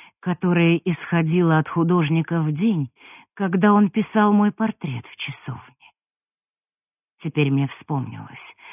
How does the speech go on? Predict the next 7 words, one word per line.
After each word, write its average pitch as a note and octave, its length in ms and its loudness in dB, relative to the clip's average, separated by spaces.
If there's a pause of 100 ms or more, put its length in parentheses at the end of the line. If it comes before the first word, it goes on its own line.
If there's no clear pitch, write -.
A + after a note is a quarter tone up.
что - 320 0
и E3+ 80 4
в D#3 100 -6
тот E3 320 -4
раз D3+ 440 -2
он D3+ 260 4
накануне C#3+ 760 0